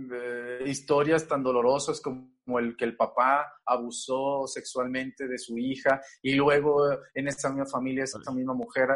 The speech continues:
Speaker 1: el hermano abusó de ella y luego terminó de la prostitución y, o sea, son <laughs>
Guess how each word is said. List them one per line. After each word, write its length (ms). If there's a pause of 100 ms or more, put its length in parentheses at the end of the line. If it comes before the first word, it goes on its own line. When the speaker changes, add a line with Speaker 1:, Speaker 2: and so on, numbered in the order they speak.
Speaker 1:
el 140
hermano 460
abusó 300
de 200
ella 240 (240)
y 120
luego 320
terminó 500
de 100
la 220
prostitución 720
y, 200 (240)
o 60
sea, 320 (560)
son 760
<laughs> 500